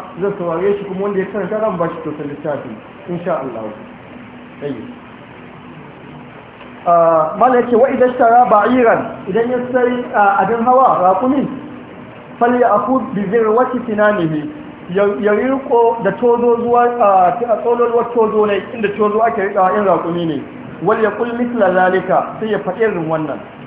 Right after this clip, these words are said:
Don haka, kun ga ana yi ga raƙumi, ana yi ga abin hawa, kamar yadda Sheikh Nasiruddin Albani ya bada fatawa cewa mota ma ta shiga ciki. Don haka wannan addu'a ita ake karanta ma mata in ta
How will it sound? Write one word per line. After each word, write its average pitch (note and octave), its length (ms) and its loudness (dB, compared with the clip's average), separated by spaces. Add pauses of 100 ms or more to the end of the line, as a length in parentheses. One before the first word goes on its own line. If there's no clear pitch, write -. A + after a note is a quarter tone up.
(140)
Don G3 120 2
haka, F#3+ 360 4
kun G#3 100 -4
ga A3 80 2
ana G#3+ 140 2
yi G3 100 -2
ga F#3 160 0
raƙumi, A3 180 -6
ana A#3 180 0
yi F#3+ 80 -2
ga E3+ 100 -4 (160)
abin F#3 140 0
hawa, G3+ 200 2
kamar G3+ 200 -2
yadda F3 120 -2
Sheikh G3+ 140 -6
Nasiruddin F#3 420 -2
Albani F#3 300 0
ya G3 60 -2
bada F#3+ 220 2
fatawa F3 360 0
cewa F#3 180 0
mota F#3 260 -2
ma F#3 240 2 (280)
ta G3 160 4
shiga D#3+ 160 -4
ciki. - 200 -10
Don G3+ 120 2
haka G3+ 100 -2
wannan G#3+ 240 0
addu'a G3 360 -2
ita A3+ 220 2 (420)
ake G#3+ 280 0
karanta G3+ 420 0
ma F3+ 300 0 (100)
mata F3+ 460 0
in A3 140 -6
ta A3+ 80 -2